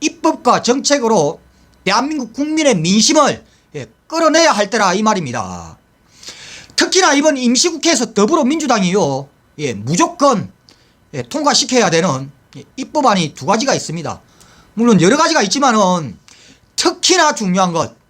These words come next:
그 첫 번째가, 예, 전국민 재난지원금, 예, 지급하는 겁니다. 이거, 예, 무조건 관철시켜야 됩니다.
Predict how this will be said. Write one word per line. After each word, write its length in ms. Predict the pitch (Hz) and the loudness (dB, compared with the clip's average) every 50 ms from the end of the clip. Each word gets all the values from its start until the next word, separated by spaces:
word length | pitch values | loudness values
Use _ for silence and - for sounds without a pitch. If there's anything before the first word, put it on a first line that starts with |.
| _ _ _ _ _ _ _ _ _ _ _ _ | _ _ _ _ _ _ _ _ _ _ _ _
그 140 | - - - | -2 0 0
첫 200 | - - 349 - | 2 0 0 2
번째가, 640 | 370 370 330 - 294 233 226 226 190 180 180 180 - _ _ _ _ _ _ _ _ _ _ - | 0 0 2 2 2 4 4 4 4 2 0 -4 -10 _ _ _ _ _ _ _ _ _ _ -6
예, 340 | 196 190 160 131 117 90 90 _ | -4 -2 -2 -2 -4 -8 -12 _
전국민 720 | - - 175 185 208 233 269 269 294 320 330 330 320 302 214 | -4 0 2 4 4 4 2 0 -2 -4 -2 -2 -2 -2 -2
재난지원금, 1000 | - 233 285 320 320 294 240 190 - - 262 285 285 285 262 233 208 196 185 180 | 2 2 4 4 4 2 2 0 0 0 0 0 0 2 2 2 2 0 -2 -6
예, 180 | 170 131 110 - | -6 -6 -6 -6
지급하는 440 | - - 202 254 233 214 202 208 190 | -8 -8 -6 -4 -4 -4 -4 -4 -6
겁니다. 340 | 175 127 107 98 87 - _ _ _ _ _ _ _ _ _ - - - - - - - - - _ _ | -8 -8 -10 -12 -14 -18 _ _ _ _ _ _ _ _ _ -18 -16 -16 -16 -20 -20 -20 -20 -20 _ _
이거, 540 | - 247 254 359 359 330 277 202 139 - - - 180 | 0 2 4 6 6 4 4 2 -2 -6 -12 -12 -8
예, 400 | 208 214 208 180 139 110 92 - _ | -4 -2 -2 -2 -2 -6 -10 -16 _
무조건 420 | - 151 190 359 370 359 339 247 | -6 -4 -2 -2 -2 -2 -2 -2
관철시켜야 680 | 220 277 359 - - 302 269 185 - - - 311 311 262 | -2 -2 -2 0 0 2 2 2 0 -2 0 0 0 0
됩니다. 460 | 214 165 170 165 175 151 101 85 - | 0 0 -2 -2 -2 -2 -2 -4 -10